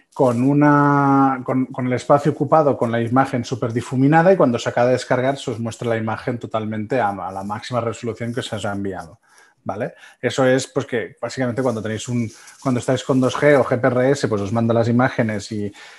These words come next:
eh, de mientras os va mostrando un, un placeholder y si no, pues tenéis, eh, la ima-, después os descarga la imagen a máxima resolución,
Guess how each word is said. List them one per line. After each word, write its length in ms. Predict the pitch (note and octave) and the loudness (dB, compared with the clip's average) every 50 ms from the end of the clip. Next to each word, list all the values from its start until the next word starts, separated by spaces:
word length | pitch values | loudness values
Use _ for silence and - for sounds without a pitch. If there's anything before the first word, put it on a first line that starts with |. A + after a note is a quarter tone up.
| - - _ - | -20 -20 _ -8
eh, 280 | - D3+ B2+ A#2 A#2 - B2+ | -4 -2 0 0 -2 -2 -4
de 160 | C3 C3+ B2+ | -2 0 2
mientras 300 | C3 C3+ B2+ A#2+ B2 A#2+ | 2 2 2 2 0 -2
os 120 | A#2 G#2+ | -2 -2
va 60 | A#2+ | 0
mostrando 400 | A#2 B2 B2 A#2+ - C3+ A#2+ B2+ | 0 0 0 0 0 0 0 2
un, 120 | B2+ B2+ C3 | 2 4 4
un 240 | C3 C#3+ D#3 C#3+ C3 | 2 2 0 0 0
placeholder 800 | C#3 C#3 C#3+ C#3 - - - F3 F3 F3 F#3 G3 F#3+ G3 - - | 0 2 0 0 0 2 2 4 4 6 4 4 2 0 -2 -2
y 200 | D#3 C#3 C3 B2+ | 0 0 0 0
si 200 | B2 - - B2 | -2 -2 -2 0
no, 260 | C3+ D3+ D3+ E3 F3+ E3+ | 2 2 2 2 2 0
pues 180 | E3 - - | -2 -4 -2
tenéis, 600 | - B2 A2+ A2+ A2+ A2+ A2+ - - - - _ - | -4 -4 -2 -2 -2 -4 -6 -8 -12 -14 -14 _ -6
eh, 240 | B2 A#2 A2 G#2+ | -6 -4 -4 -4
la 140 | G#2 A2 A2+ | -4 -4 -4
ima-, 220 | A2+ A2+ A#2+ - A2+ | -2 -4 -4 -4 -6
después 320 | B2+ B2+ B2+ - C#3 B2 | -6 -6 -4 -4 -4 -2
os 60 | B2 B2+ | -2 -2
descarga 400 | B2+ A#2 - - C3 A#2+ B2 B2 | -2 -2 0 0 0 2 2 2
la 80 | B2 A#2 | 2 2
imagen 340 | A2+ A2+ A2 - - B2+ | 2 0 -2 -2 -2 -2
a 60 | B2 A2+ | -2 -2
máxima 320 | A2 G#2 - - A#2 A2 | -4 -4 -6 -6 -6 -6
resolución, 580 | G#2+ G#2 - - G#2+ G2 F#2 - - - A#2+ | -6 -8 -8 -8 -8 -10 -10 -10 -12 -14 -14